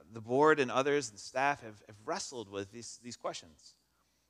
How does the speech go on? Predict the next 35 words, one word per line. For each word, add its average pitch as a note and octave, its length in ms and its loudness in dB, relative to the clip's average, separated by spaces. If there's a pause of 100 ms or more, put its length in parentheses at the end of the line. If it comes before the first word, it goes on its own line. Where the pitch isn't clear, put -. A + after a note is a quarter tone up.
(160)
And A2+ 100 -4
last C#3+ 300 4
fall, D3 240 6
we C3+ 80 0
did B2 140 -8
the C3 80 -6
same C3+ 280 -8
thing C3 200 -12
again. A#2+ 400 -6
What B2+ 260 0
roadblocks C3+ 600 2
are A#2 60 -6
before A#2 520 -6
us - 220 -10 (240)
of G#2 100 -14
what G#2 180 -4
you A2+ 180 -4
wanna A#2+ 200 -2
do, F#2+ 200 -12
God? E2 280 -16 (1500)
What C3+ 180 6
is D#3+ 160 2
that B2+ 320 4
burden A#2 360 0
that's G#2+ 220 -6
on G#2 400 -8 (280)
God's A#2 340 4
heart, G#2 260 2
and A2 100 -12
what A2 100 -4
is A2 80 -8
that F#2 160 -10
burden F#2 300 -8
on F2+ 120 -12
ours? F#2 380 -10